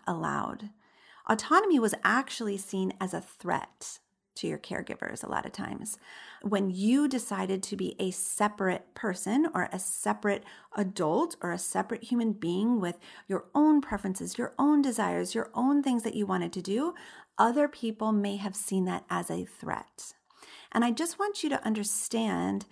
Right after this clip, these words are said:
that is a very <laughs> dysfunctional pattern, and the boundaries are actually very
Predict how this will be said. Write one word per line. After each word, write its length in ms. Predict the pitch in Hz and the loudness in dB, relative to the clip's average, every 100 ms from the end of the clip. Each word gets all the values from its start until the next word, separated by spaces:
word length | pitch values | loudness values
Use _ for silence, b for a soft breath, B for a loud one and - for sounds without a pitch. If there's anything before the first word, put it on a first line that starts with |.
| B B B | B B B
that 480 | 185 214 220 247 - - | -2 0 2 0 -4 -2
is 160 | 220 | 0
a 60 | 226 | 2
very 280 | 214 240 269 | 2 2 2
<laughs> 20 | |
dysfunctional 960 | 233 214 233 226 214 - 214 214 - 196 B B B B | 0 0 2 4 2 4 4 6 4 0 B B B B
pattern, 760 | 208 240 285 196 156 180 214 B B B | 0 6 6 6 2 2 -2 B B B
and 360 | 233 226 226 214 - - | 0 2 2 2 -4 -4
the 180 | 202 | 0
boundaries 1120 | 214 196 202 214 269 285 269 233 202 196 190 - | 0 2 2 4 6 4 2 0 -2 0 -2 -2
are 220 | 208 208 - | -2 -2 -2
actually 600 | 220 269 - - 196 185 | 0 0 -2 -6 -4 -2
very 380 | 208 196 190 180 | 0 0 0 -4